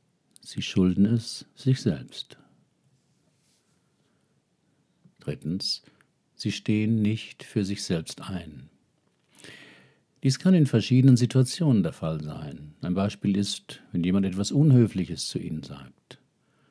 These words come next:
Langfristige Beispiele sind zum Beisp-, sind zu lange in einer schädlichen Situation zu bleiben, einen Job, den man hasst, oder Beziehungen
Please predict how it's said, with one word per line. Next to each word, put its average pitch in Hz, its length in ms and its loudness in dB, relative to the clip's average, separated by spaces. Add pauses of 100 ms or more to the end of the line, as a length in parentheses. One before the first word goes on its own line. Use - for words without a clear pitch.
(640)
Langfristige 90 640 -4
Beispiele 95 520 -2
sind 101 220 -2
zum 101 160 -2
Beisp-, 98 320 -2 (180)
sind - 480 -2
zu - 120 2
lange 110 240 6
in 107 80 4
einer 101 240 4
schädlichen 110 480 2
Situation 113 560 4
zu 110 160 -4
bleiben, 80 460 -2 (480)
einen 92 180 0
Job, 110 320 0
den 98 100 4
man 98 160 -2
hasst, 107 400 -4
oder 82 140 -4
Beziehungen 95 760 0